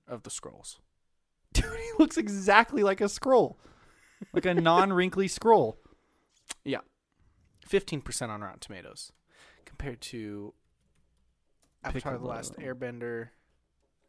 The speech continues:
Speaker 2: Like, three percent?
Speaker 1: Oh, I think it's just called The Last Airbender.
Speaker 2: See, Piccolo in the comic books had, like, a white bandana and, like, this white and purple outfit.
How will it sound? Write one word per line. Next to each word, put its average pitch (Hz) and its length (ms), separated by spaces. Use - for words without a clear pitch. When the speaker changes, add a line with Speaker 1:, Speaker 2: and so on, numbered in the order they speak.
Speaker 2:
Like, 120 340
three 123 280
percent? 156 400
Speaker 1:
Oh, - 80
I 139 60
think 139 160
it's 135 140
just 123 180
called 120 260
The 110 60
Last 95 440
Airbender. 50 540
Speaker 2:
See, - 160
Piccolo 247 520
in 226 80
the 202 140
comic 202 340
books 170 240
had, 165 220
like, 147 200
a 127 80
white 123 480
bandana 131 680
and, 127 140
like, 110 180
this - 180
white 120 240
and 120 100
purple 123 300
outfit. 117 540